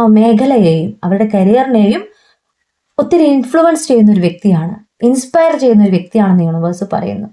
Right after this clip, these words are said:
അപ്പോൾ നിങ്ങളുടെ പേഴ്സൺ എന്ന് പറയുന്ന വ്യക്തി അവരുടെ കരിയറിൽ മികച്ച ഒരു നേതാവാണ്,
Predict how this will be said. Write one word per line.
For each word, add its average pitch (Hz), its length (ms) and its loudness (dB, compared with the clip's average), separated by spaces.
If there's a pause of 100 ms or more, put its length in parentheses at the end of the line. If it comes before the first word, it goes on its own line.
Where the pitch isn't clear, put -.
(680)
അപ്പോൾ 269 260 -2
നിങ്ങളുടെ 285 320 0
പേഴ്സൺ 226 360 0
എന്ന് 214 180 4
പറയുന്ന 180 380 2
വ്യക്തി 202 320 -2 (1200)
അവരുടെ 381 380 0
കരിയറിൽ 190 420 2 (280)
മികച്ച 294 320 -2 (100)
ഒരു 185 120 0 (1000)
നേതാവാണ്, 240 680 2